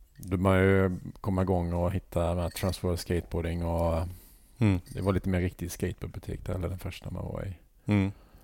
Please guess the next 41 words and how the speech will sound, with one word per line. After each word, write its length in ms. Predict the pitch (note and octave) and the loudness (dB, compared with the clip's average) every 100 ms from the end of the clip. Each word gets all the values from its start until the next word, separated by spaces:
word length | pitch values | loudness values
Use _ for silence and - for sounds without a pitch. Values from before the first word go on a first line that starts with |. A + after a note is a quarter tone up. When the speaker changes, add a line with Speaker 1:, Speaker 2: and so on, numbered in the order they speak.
| - - - | -20 -20 -8
Speaker 2:
Sen 220 | A#2 G#2+ | 2 2
Speaker 1:
Ja. 60 | G2+ | 6
Speaker 2:
fanns 360 | G#2+ G#2 - | 6 6 6
ju 60 | G2 | 6
Lekcenter 720 | G#2 A#2+ - - F#2 E2 - | 8 8 4 2 2 4 4
också, 240 | C3 - | 4 2
som 120 | - F#2 | 0 2
hade 160 | F2+ | 4
en 120 | F2+ | 2
jäkla 480 | G2 A#2+ G#2 G#2+ C3+ | 2 2 2 2 0
stor, 360 | C3 C3+ A2+ G2+ | 2 4 6 8
eh, 100 | G2 | 8
avdelning 480 | G#2 G2 F2+ E2+ E2+ | 8 8 6 4 4
med 120 | F2 | 0
skates. 580 | - F2+ E2 - - - - - _ _ | 4 4 4 -4 -18 -20 -20 -20 _ _
Speaker 1:
Ja, 180 | A2+ A2+ | 6 6
men 80 | B2+ | 6
det 60 | |
kommer 200 | A#2+ D#3+ A#2+ | 4 4 2
lite 120 | - | 2
senare, 200 | B2 A2+ | 4 6
var 60 | B2 | 4
lite 140 | - | 2
konkurrens 800 | - B2 - B2+ F#2 F2 F#2 - | -2 -4 -2 -2 0 -2 -6 -8
där, 180 | - G2 | 0 4
va? 140 | F#2 G#2+ | 4 6
Speaker 2:
Ja. 260 | G#2+ G#2+ G2+ - D3 | 8 6 2 -10 -8
Speaker 1:
Eh. 120 | G2 F#2+ | -4 4
Speaker 2:
Och 320 | G#2 G#2 G2+ | 8 10 10
där 200 | A2 G#2+ | 10 10
vet 220 | G#2+ G#2 | 10 8
jag 60 | G2 | 4
att 120 | - | 4
jag 80 | F#2 - - - | 0 -2 -20 -20
såg 500 | - - G2+ F#2 G2+ | -14 0 6 8 10
Arnold 400 | G2 E2+ E2 E2+ | 8 6 2 2
första 300 | A#2 - F#2 | 0 2 4
gången 380 | F#2 F2 E2 E2+ | 4 4 2 2
och 60 | |
han 180 | E2+ F2+ | 4 4
var, 300 | F2 F2 F2 | 6 6 4